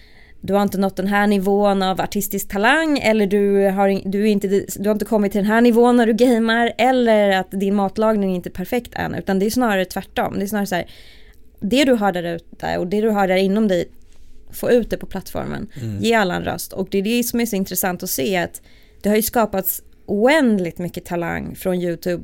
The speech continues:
Speaker 1: där kanske inte planen var att bli en av Sveriges största X eller Y, utan det var bara någonting man ville testa på.
Speaker 2: Mm.
Speaker 1: Och vi har ju sett, om man tar till exempel Anis Don Demina,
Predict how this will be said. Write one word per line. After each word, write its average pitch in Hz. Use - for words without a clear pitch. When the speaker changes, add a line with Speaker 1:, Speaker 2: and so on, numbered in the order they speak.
Speaker 1:
där 196
kanske 202
inte 180
planen 247
var 156
att -
bli 175
en 175
av 170
Sveriges 170
största -
X -
eller 170
Y, 165
utan 170
det 190
var 180
bara 180
någonting 170
man 170
ville 170
testa -
på. -
Speaker 2:
Mm. 107
Speaker 1:
Och 190
vi 220
har 262
ju 226
sett, -
om 185
man 185
tar 214
till 214
exempel 180
Anis 180
Don 185
Demina, 202